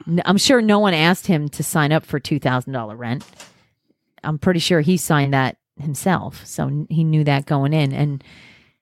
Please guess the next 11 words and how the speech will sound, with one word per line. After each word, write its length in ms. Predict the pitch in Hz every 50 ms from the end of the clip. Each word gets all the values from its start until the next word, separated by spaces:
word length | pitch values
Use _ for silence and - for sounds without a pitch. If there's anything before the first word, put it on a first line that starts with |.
| _ _ _ _ _ _
utilities 680 | 196 160 175 - - 190 196 190 214 196 190 170 156 -
for 120 | - 156
one 200 | 151 160 202 220
person 400 | - 175 147 147 151 - 180 165
is 180 | 147 135 131 139
less 240 | 139 135 131 -
than 140 | - - 143 139
utilities 560 | 139 135 - 147 139 139 131 127 131 - -
for 120 | - -
two 200 | - - - 175
people, 440 | - - - - - - 160 180 233